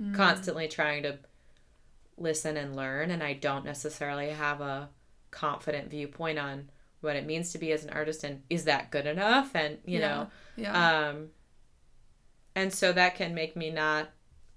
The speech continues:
Speaker 2: do a good job. And also in my personal life,
Speaker 1: Mm-hmm.
Speaker 2: not make me a good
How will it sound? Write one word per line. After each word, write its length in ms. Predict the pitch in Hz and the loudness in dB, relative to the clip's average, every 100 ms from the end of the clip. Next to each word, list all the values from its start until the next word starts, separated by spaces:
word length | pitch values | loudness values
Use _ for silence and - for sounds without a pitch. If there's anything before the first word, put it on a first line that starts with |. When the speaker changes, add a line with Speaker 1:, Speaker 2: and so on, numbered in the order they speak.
| - _ _ - | -20 _ _ -16
Speaker 2:
do 200 | - 170 | -6 -2
a 80 | 170 | 0
good 200 | 175 196 | 0 -2
job. 440 | 202 247 208 160 - | 0 0 2 0 -2
And 280 | 170 170 170 | -2 0 -2
also 540 | - 175 175 180 165 | 2 2 2 0 2
in 200 | 165 165 | 2 0
my 200 | 165 160 | 0 0
personal 600 | 165 - 226 302 185 143 143 | -2 0 0 0 -4 -4 -4
life, 440 | 143 143 143 - - - - - _ - | -4 -4 -6 -10 -20 -20 -20 -20 _ -6
Speaker 1:
Mm-hmm. 240 | 214 233 | 0 4
Speaker 2:
not 260 | 233 226 220 | 8 6 6
make 240 | 214 226 | 2 4
me 200 | 233 226 | 4 6
a 100 | 208 | 4
good 440 | 208 220 226 214 | 2 2 2 0